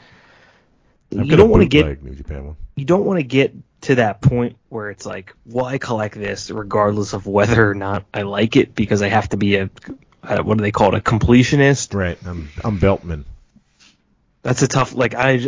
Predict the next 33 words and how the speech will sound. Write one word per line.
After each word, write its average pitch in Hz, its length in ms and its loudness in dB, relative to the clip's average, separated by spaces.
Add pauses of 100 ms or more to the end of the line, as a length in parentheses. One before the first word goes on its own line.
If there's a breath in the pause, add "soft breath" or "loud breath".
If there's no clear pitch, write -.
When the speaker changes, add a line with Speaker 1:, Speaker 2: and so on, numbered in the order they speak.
Speaker 2:
I 131 120 0
imagine 131 420 0
this 117 140 -6
guy, 107 180 -6
he, - 340 -14 (280)
when 117 140 -8
he's 104 180 -8
not 107 180 0
on 101 140 -6
TikTok, 104 400 -10
he 104 100 -16
comes 107 220 -6
in 101 80 -2
his 98 120 -6
basement, 101 440 -4
he 101 80 -4
just, 101 200 -8
like, 104 140 -2
looks 101 260 -8
around, 98 200 4
he's 98 120 0
like, 95 220 -4 (1300 loud breath)
<sighs> - 0 -
he's 110 1300 4
like, - 260 4 (100)
"There's 135 200 2
twelve 147 360 4
hundred 135 240 2
dollars 120 360 0
in 110 140 -8
Bray 110 320 0
Wyatt 110 520 -6
custom 104 680 -6